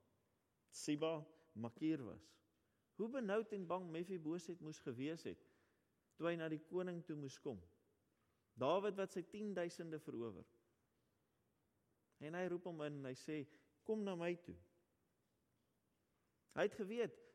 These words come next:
Dawid het meer as genoeg rede om hom dood te maak. Hy het geweet, dit was die kultuur en die tradisie gewees. Dit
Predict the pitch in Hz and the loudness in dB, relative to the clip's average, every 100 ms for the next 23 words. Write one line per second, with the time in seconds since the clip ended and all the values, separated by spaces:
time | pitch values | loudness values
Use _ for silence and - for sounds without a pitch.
0 | - 131 151 165 156 143 143 139 - 135 | 0 2 4 2 -2 -2 -2 -4 -6 -6
1 | 123 117 113 107 98 95 92 - - - | -4 -2 -2 -4 -4 -4 -6 -10 -18 -20
2 | _ _ _ _ _ _ _ _ _ _ | _ _ _ _ _ _ _ _ _ _
3 | _ _ _ _ _ - 151 - 156 147 | _ _ _ _ _ 2 2 2 -2 2
4 | 180 190 - - 117 165 180 202 185 165 | 4 4 0 -8 4 4 4 2 2 2
5 | 165 156 - 226 233 165 165 165 - - | 2 -2 -2 -2 0 2 2 -2 -10 -8
6 | - 156 156 160 165 156 190 214 190 113 | 0 2 2 2 2 2 0 -4 -4 -6
7 | 82 - - - 127 170 | -6 -12 -20 -12 2 4